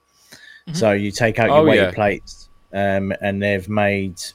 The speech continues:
Speaker 2: basically water bottles the same shape as your, um, armour plating. Um, you fill 'em up with water, or you can freeze 'em overnight and put 'em in front and back.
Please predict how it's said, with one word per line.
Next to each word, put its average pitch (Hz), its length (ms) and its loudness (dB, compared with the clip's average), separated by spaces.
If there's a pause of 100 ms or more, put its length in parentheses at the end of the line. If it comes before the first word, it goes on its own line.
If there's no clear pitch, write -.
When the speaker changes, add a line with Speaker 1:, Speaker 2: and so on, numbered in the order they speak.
(120)
Speaker 2:
basically 98 360 0
water 95 340 -2
bottles 87 360 -6
the 95 80 -12
same 98 240 -4
shape 95 340 -4
as 92 160 -10
your, 98 540 -4 (160)
um, 95 520 -4 (800)
armour 92 400 -4 (280)
plating. 113 460 -2 (680)
Um, 98 520 -2
you - 160 -18
fill 127 140 2
'em 101 100 -2
up - 120 -2
with 95 180 -8
water, 104 480 -2
or 95 260 -6
you 95 120 -6
can 98 120 -10
freeze 95 360 -4
'em 95 100 -6
overnight 95 640 -2
and 90 220 -8
put - 140 -8
'em 98 120 -6
in 90 200 -6 (180)
front 101 280 -2
and 90 100 -10
back. - 360 -4